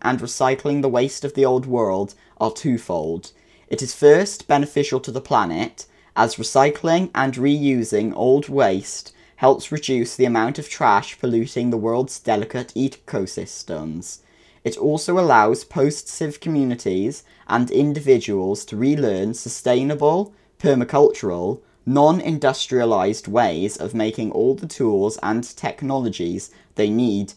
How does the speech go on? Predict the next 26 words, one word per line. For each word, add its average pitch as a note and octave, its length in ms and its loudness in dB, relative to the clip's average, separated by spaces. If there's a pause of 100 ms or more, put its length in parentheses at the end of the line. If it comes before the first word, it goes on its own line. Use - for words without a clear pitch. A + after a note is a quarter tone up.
(220)
and A2 200 0
have A2 280 0
forgotten. F2+ 840 -6 (560)
There C3+ 180 10
are E3+ 80 6
hundreds G3 580 2
of C#3 100 0
examples A#2+ 720 -2
of G2 80 -6
scavenged C#3 880 0 (240)
and A#2+ 180 0
recycled C3 760 -2
goods G2 420 0
in A2 180 -2
this A2 160 -6
post-civ A#2 760 -4
village G2 360 0
alone. E2 580 -2 (640)
Upon F#3+ 300 4
the D3 60 2
walls B2+ 600 2
of G#2+ 100 -4
the A#2+ 100 -4
communal A#2+ 360 -2
food B2+ 300 0
hall F2 440 -2